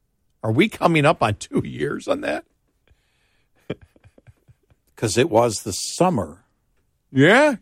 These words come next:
Speaker 1: 'cause it was after the election, so it would have been, would have been the summer of twenty-one. We're coming up to two years.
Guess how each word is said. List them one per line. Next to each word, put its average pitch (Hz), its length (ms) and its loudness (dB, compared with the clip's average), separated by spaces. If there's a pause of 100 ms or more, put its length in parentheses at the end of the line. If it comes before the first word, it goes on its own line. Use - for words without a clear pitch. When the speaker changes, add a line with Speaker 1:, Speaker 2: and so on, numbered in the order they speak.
Speaker 1:
'cause 123 180 0
it 160 80 -2
was 127 260 0
after 143 300 2
the 190 100 2
election, 196 540 2
so 139 160 2
it 135 40 2
would 139 100 4
have 139 80 0
been, 127 260 4 (400)
would 131 80 0
have 131 60 4
been 143 100 4
the 139 100 2
summer 131 440 2
of 131 80 -4
twenty-one. 143 720 -2 (540)
We're 139 140 0
coming 156 280 2
up 123 160 0
to 104 100 -10
two - 340 -14
years. 143 640 -8